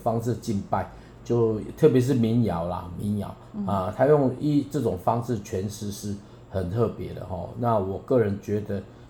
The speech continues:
Speaker 1: 有时候你有你的方式来看这个这么悲哀的事情，或者看那个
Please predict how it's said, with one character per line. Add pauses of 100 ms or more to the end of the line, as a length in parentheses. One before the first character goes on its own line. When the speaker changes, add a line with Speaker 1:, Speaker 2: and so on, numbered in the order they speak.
Speaker 1:
有
时
候
你
有
你
的
方
式
来 (440)
看
这
个
这
么
悲
哀
的
事
情，
或
者
看
那
个